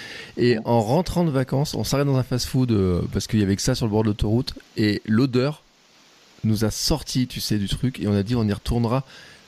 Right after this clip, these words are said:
Speaker 1: jamais. Et on n'y est jamais retourné. Ça fait quatre ans. Et je comprends cette histoire de l'odeur, en fait. C'est-à-dire
Speaker 2: Ah ouais.
Speaker 1: qu'on se rend compte qu'il y a des trucs qu'on ne supporte plus du tout.
Speaker 2: C'est ça. Il y a, voilà, il y a des odeurs qui, euh,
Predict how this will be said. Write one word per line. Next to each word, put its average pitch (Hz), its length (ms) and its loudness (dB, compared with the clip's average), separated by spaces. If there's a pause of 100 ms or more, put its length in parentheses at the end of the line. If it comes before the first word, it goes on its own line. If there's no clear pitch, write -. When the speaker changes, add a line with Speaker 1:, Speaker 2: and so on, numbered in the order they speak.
(220)
Speaker 1:
jamais. 151 440 2 (360)
Et 117 80 2
on 113 60 6
n'y 127 140 4
est 196 60 0
jamais 151 420 2
retourné. 143 500 0
Ça - 140 -4
fait 101 120 -2
quatre - 380 -4
ans. 196 200 -2
Et 110 100 0
je 107 80 0
comprends 294 380 0
cette - 220 -2
histoire 120 240 -2
de 107 60 0
l'odeur, 104 380 2
en 90 40 -6
fait. - 240 -4 (360)
C'est-à-dire 127 260 -2
Speaker 2:
Ah 139 60 2 (100)
ouais. 135 180 2
Speaker 1:
qu'on 104 120 0
se - 100 -2
rend 139 80 2
compte 196 200 0
qu'il - 100 0
y 113 40 2
a 107 40 2
des 107 40 2
trucs - 380 0 (380)
qu'on 123 140 4
ne 123 100 6
supporte 156 360 0
plus 262 160 4
du 277 40 4
tout. 285 220 2 (600)
Speaker 2:
C'est - 200 -4
ça. 117 340 -2 (100)
Il 113 80 -2
y 113 60 4
a, 104 160 2
voilà, 107 180 2
il 107 60 2
y 104 40 4
a 98 40 0
des 107 180 2
odeurs 135 300 2
qui, - 180 0
euh, 101 500 2